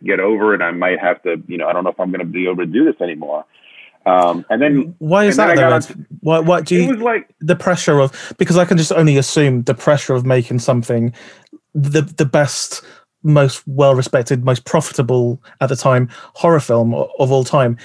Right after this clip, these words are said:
Speaker 2: The weight on your shoulders must be unreal, and to this day, it must still be quite, quite difficult to comprehend.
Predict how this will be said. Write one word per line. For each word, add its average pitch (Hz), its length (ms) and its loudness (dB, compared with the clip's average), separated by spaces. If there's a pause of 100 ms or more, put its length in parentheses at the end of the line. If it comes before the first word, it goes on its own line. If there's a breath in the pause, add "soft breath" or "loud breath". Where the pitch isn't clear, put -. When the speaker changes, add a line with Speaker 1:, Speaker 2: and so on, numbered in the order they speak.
(160 loud breath)
Speaker 2:
The 143 80 2
weight 175 300 4
on 143 100 2
your 135 100 4
shoulders 127 640 0
must 127 340 -2
be 147 60 0
unreal, 135 300 4 (160 loud breath)
and 151 180 2
to 185 80 2
this 151 220 0
day, 156 240 2
it 127 80 -2
must 135 240 2
still 147 180 4
be 143 140 4
quite, 151 420 0 (260 loud breath)
quite 151 220 0
difficult 151 360 0
to 143 60 0
comprehend. 135 800 2